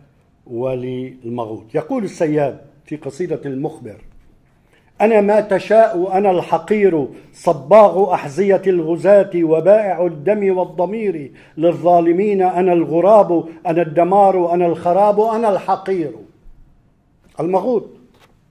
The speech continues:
يقول: "أنا حذاء، كم أود أن أكون عبدًا حقيقيًا، لكم طردوني، لا أحد يذورني"،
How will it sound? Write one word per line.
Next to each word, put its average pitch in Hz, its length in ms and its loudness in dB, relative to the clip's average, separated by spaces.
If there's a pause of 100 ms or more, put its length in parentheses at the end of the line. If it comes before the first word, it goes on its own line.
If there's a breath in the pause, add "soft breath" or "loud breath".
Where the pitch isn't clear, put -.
(100)
يقول: 180 500 -2 (600)
"أنا 156 360 -10
حذاء، 151 680 -10 (1700)
كم 156 200 -4
أود 180 340 0
أن 185 200 0
أكون 190 420 -2
عبدًا 160 720 0
حقيقيًا، 160 960 -10 (1400 soft breath)
لكم 196 440 0
طردوني، 185 880 0 (720)
لا 175 300 2
أحد 190 220 -2
يذورني"، 180 920 0